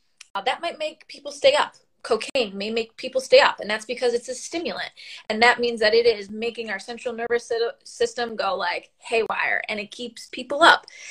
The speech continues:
And now, obviously, that is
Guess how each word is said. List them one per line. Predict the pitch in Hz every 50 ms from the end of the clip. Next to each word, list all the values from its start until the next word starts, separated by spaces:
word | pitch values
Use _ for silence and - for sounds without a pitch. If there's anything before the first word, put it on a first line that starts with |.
| - - -
And | - 220 220
now, | 262 302 311 277 262 254 -
obviously, | - 233 220 233 226 - 233 214 202 190
that | 247 262 294 277 220 175 226 320 - - - - _ _ _ _ _ _ _ -
is | - 220 220 226 220 220